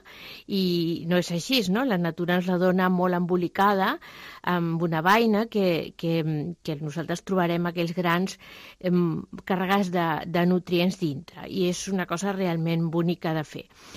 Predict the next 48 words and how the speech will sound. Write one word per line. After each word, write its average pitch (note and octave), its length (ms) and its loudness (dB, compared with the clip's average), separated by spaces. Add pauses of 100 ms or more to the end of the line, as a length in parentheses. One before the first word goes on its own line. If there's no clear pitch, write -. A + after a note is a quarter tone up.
(260)
I, A#3+ 300 2
i G#3+ 80 0
sí, C#4 160 0
i G#3+ 160 -2
també B3+ 260 2
la D4+ 140 2
volia D4 220 0
acompanyar C4+ 500 0
d'una C4 260 4
flor, F3+ 320 0
ja F#3 140 0
que E3+ 80 -2
estem F3+ 180 0
a F3+ 120 2
primavera, A3 420 4
i C4+ 160 0
la F3+ 80 2
flor G3 220 0
que G3 100 0
ens F#3 80 -4
mengem F#3+ 320 0
per F#3 160 0
excel·lència, G3+ 560 -2
que A3 80 -6
és, F#3 160 -14
que F3 340 -8
és, - 100 -14 (380)
que F#3+ 100 -4
són F#3 140 2
les F3 140 -2
carxofes, E3+ 560 -6
que - 220 -8
també D3 180 -4
ara D3 180 -2
est-, - 140 -14
és D3 280 -10
plena D#3 360 -2
temporada, A3 600 2 (420)
i G#3+ 100 -4
que A#3 180 2
podem A#3+ 320 4
fer A#3+ 120 4
uns C4 160 -2
plats G3+ 360 0
combinats G3 500 0
de A3 120 -4
tot G#3+ 180 0
això E3+ 360 -2